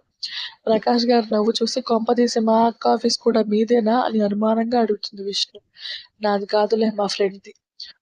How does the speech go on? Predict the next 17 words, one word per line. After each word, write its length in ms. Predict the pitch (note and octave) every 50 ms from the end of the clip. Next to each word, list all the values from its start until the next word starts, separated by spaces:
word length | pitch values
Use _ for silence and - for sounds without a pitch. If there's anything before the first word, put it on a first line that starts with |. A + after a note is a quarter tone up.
| _ _
హో! 180 | - - - C4 B3 A#3 A3+ G#3
బ్రతికించారు. 760 | G3 - G#3+ G3+ - - - B3 G#3+ G#3 - G#3 F#3+ F3+ - - _ -
దేనికి? 460 | G#3 G#3+ G#3+ G#3+ A3+ A3+ - - D4 D#4 E4 - - - - _ _ -
అక్కడ 260 | A3 G#3+ - A#3 A#3 B3
కూడా 220 | A#3 B3+ B3 B3 B3
ఏమైనా 280 | A#3+ A#3 A3+ A3+ A3 A3
చేంజెస్ 400 | - - A3+ A#3 G#3+ A3+ A#3 -
చేస్తారేమో 680 | - - G#3+ - - - G#3+ G#3+ G#3+ G#3 G3+ - G#3 G#3+
అని 200 | A3 A#3 B3 C4+
అనుకున్నాను. 540 | B3+ A3+ A3 - A#3+ A3+ G#3 G#3+ G#3 G#3 A3 _ _ _ - - - - - - - _ -
ఆరాధ్యకి 480 | G3+ G3+ G#3+ G#3 G#3 G#3+ G#3 - - -
ఇబ్బందిగా 480 | B3+ A3 - A#3+ A3+ G#3+ B3 A#3+ B3+ B3+ B3
ఉంది 300 | B3 A#3+ A#3+ A#3+ B3 B3+ B3+
అంటే 300 | A#3+ A#3 A#3 - - D4+ E4+ E4+ D#4
నా 160 | C#4+ B3 A#3+ A#3
ఫ్రెండ్‌తో 420 | - - A3+ G#3+ G#3+ A3 C#4 C#4 C#4
మాట్లాడతాను. 800 | C4+ B3 A#3 - A#3+ A#3+ A3+ - - A3 G#3 G3+ G3 G3 G3